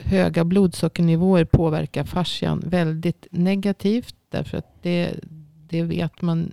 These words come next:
nu idag att det finns, eh, om man nu bara ska prata, dels så påverkar det den här lösa grundsubstansen, den här flytande delen som vi pratade om, genom att, eh, <clears throat>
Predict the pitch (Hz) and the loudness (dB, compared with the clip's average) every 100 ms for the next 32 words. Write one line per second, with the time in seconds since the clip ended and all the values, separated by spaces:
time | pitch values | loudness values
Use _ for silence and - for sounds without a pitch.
0 | - 170 170 160 160 180 185 165 - - | -4 -2 0 -2 -2 -2 0 -2 -6 -4
1 | 160 165 - - _ - - - - _ | -4 -4 -8 -20 _ -20 -20 -20 -20 _
2 | - 170 160 156 - - - - 165 160 | -8 -2 0 -2 -4 -8 -12 -6 -4 -2
3 | 160 165 156 - 160 156 - 160 - 170 | 0 0 0 0 0 0 -2 -8 -2 -2
4 | 147 - 156 - 165 202 202 - 185 190 | -2 -2 -4 -4 0 2 2 0 0 0
5 | 165 160 147 156 151 - 147 143 147 - | 2 0 0 -2 0 -2 0 0 0 -4
6 | 156 165 156 143 - 180 170 147 - 165 | -2 0 0 0 -4 -2 0 0 -4 -2
7 | 156 151 - - - 165 175 196 - 175 | 0 0 -2 -8 -6 -2 -2 -2 -2 -4
8 | 165 147 139 147 - 180 170 - 185 196 | -2 -2 -2 -2 0 0 0 0 0 2
9 | 175 175 170 180 170 - 170 - 170 180 | 0 -2 -2 -2 -2 0 0 -2 -2 0
10 | 170 156 156 156 151 _ - _ _ _ | -2 -2 -2 -2 -4 _ -20 _ _ _
11 | _ _ _ _ 139 143 - _ - - | _ _ _ _ -8 -6 -8 _ -20 -4
12 | - | 6